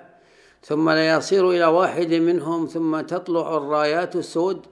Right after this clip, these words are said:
من قبل المشرق فيقتلونكم قتلاً لم يقتله قوم، ثم ذكر شيئاً لا أحفظه، فقال: 'فإذا رأيتموه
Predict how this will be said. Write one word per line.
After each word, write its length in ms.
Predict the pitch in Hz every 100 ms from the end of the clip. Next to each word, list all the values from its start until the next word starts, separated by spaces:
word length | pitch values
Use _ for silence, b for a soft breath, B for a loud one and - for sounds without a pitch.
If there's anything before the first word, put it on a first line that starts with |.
| b b b b
من 200 | 143 156
قبل 320 | 151 175 165
المشرق 640 | 165 156 170 170 - 170 170
فيقتلونكم 1120 | - 165 156 - 156 156 180 160 160 170 151
قتلاً 640 | - 170 170 160 175 180 - b b b 123
لم 260 | 160 165
يقتله 640 | 165 160 - 185 185 165 165
قوم، 540 | 175 190 175 170 170
ثم 360 | 170 180 170 160
ذكر 520 | 160 175 175 165 160
شيئاً 380 | 151 185 180 165
لا 280 | 156 160
أحفظه، 560 | 156 - 165 165 143 123 - B B B
فقال: 520 | 123 - 151 156 156
'فإذا 520 | - 165 147 147 151
رأيتموه 1200 | 151 156 165 160 160 165 156 180 185 151 180 180